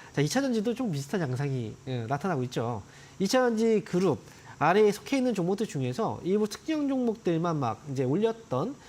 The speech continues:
예, 그런 장들이 이제 계속 됐었고, 그리고 피엔티,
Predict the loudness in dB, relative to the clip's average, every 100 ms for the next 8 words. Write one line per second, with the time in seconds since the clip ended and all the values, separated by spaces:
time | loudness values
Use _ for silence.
0 | -20 -6 0 2 2 2 0 2 2 2
1 | 0 -2 0 0 0 -4 -4 -4 -4 -6
2 | -4 -2 -4 -8 -20 -18 -18 -2 2 4
3 | 4 4 4 2